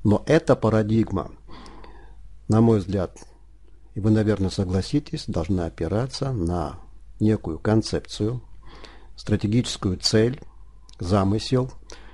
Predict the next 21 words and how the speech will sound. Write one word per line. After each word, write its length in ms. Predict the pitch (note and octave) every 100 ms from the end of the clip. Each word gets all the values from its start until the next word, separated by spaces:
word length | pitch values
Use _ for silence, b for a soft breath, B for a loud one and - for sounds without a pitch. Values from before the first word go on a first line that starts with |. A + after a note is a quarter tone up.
| B B -
достижения 640 | A2+ - B2+ B2 B2+ A#2+
чего-либо, 720 | A#2 B2 A#2 A2+ G#2+ G#2+ A2 A2 B B B B B B -
методологию, 1000 | C3+ D3+ C#3 A#2+ A#2+ G2+ E2+ F2 G2+ A#2 A#2
как 140 | B2
совокупность 800 | - B2+ A#2+ B2+ - B2 - - - -
методов, 840 | A#2+ B2+ A#2 A2 G#2 G#2+ G2 - - -
они 200 | - A2
могут 300 | G#2 F#2+ F2+
быть 260 | D#2+ - - -
разные, 600 | G#2+ G2 D#2 F2 A2+ C#3+
в 60 | -
том 200 | F#2 F2
числе 240 | - F#2+
и 20 |
в 60 | F2
образовании, 840 | F2 F#2+ E2+ E2 D2 D#2 G2+ D#3+ - B B B B B B
а 120 | - F#2
также 360 | G2 A#2+ A#2
и 420 | - B2 C3 C3+ - - - - -
третий 380 | A#2 D#3 D#3+ C#3 A#2
элемент 580 | G#2+ A#2 A2+ D#2+ -